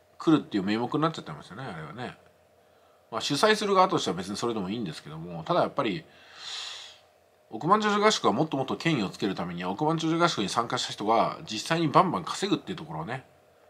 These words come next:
かの人にも見したいなってところありましたよね。うん。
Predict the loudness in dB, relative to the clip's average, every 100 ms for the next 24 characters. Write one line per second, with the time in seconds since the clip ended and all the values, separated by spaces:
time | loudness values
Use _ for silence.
0 | 0 4 4 4 -6 -6 -4 -2 0 -2
1 | -6 -12 -12 -10 -10 -12 -14 -20 -20 -20
2 | -20 _ _ -20 -20